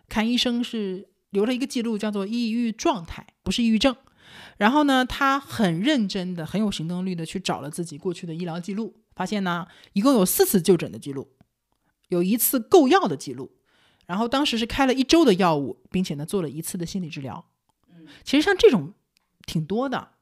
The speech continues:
Speaker 1: 就我不是那种特别严重的，我只是可能某一个阶段因为什么事情影响了我的状态，然后呢，经过简短的治疗可能就好了。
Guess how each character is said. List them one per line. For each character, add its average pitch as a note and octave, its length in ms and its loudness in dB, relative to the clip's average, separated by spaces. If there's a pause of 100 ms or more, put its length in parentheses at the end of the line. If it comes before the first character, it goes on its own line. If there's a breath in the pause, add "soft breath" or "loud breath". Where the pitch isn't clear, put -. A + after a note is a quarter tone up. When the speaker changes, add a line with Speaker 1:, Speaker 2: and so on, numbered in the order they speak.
(160)
Speaker 1:
就 A2 100 -10
我 E3 80 -10
不 E3+ 200 -8
是 C#4 100 -4
那 C4+ 140 -6
种 E3+ 120 -10
特 B3+ 280 -6
别 D#3 160 -6
严 D#3 220 -10
重 F3 220 -8
的， A#2+ 200 -14
我 F3+ 100 -6
只 D#3 140 -12
是 F#3 320 -8 (220 loud breath)
可 - 120 -12
能 F3 200 -8 (180)
某 E3 160 -2
一 - 20 -4
个 G3 80 0
阶 A3 100 0
段 G#3+ 180 -2
因 A3 80 -2
为 A#3 100 0
什 G3 120 -6
么 F#3 80 -8
事 D#4 200 0
情 E3+ 260 -6 (360)
影 F3 140 -4
响 E3+ 160 -6
了 D3 80 -10
我 C#3 80 -10
的 C#3+ 80 -8
状 E3+ 240 -8
态， D#3+ 280 -18 (120)
然 D3+ 160 -10
后 F#3 120 -10
呢， E3+ 180 -8
经 G3 180 -8
过 F#3+ 120 -4
简 F3+ 260 -8
短 D#3 200 -8
的 D3+ 100 -14
治 F3 140 -8
疗 D3+ 140 -6
可 E3+ 120 -14
能 D3 100 -12
就 G#3 80 -2
好 - 260 -4
了。 F2 160 -16